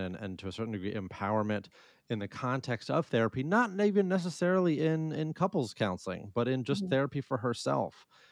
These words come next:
Speaker 1: how
Speaker 2: Mm-hmm.
Speaker 1: valuable that would have been for her to, you know, to communicate her needs,
Speaker 2: Yeah.
Speaker 1: to, to decide what she wants, to,
Speaker 2: Yeah.
Speaker 1: um, you know, figure out a path forward that she was happy with, whether that was divorce or not.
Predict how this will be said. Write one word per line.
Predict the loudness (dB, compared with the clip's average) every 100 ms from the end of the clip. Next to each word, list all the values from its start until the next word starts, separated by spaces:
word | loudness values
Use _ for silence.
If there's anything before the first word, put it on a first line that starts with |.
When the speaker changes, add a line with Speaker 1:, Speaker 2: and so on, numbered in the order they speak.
| -8
Speaker 1:
how | 0 2
Speaker 2:
Mm-hmm. |
Speaker 1:
valuable | 4 4 4 2 2
that | 2
would | 2 0
have | 0
been | -2 -2
for | -6
her | -2 -2 -2 -4
to, | -6 -4 -4 -6 _ -20 -20 -10
you | -6
know, | -6
to | -6 -8
communicate | -8 -6 -4 -4 -2 -2 -2
her | -2 -2
needs, | -2 -2 -4 -4
Speaker 2:
Yeah. |
Speaker 1:
to, | -4 -2 -4
to | -6
decide | -8 -6 0 2
what | 2 -2
she | -4
wants, | -6 -4 -6 -6 -10
to, | -6 -2 0 0 -2 -6 _ _ _ -6 -2
Speaker 2:
Yeah. | -2 -2
Speaker 1:
um, | -4 -8 -12 _ _
you | -6 -4
know, | -4
figure | -2 -2 2
out | 2
a | 2
path | 0 0 0
forward | 2 2 2
that | -2
she | -4
was | -4
happy | -2 -2 0
with, | 0 4
whether | 4 6
that | 2 2
was | 0
divorce | -2 4 4 4 0
or | -6 -4
not. | -2 0 0 -2 -8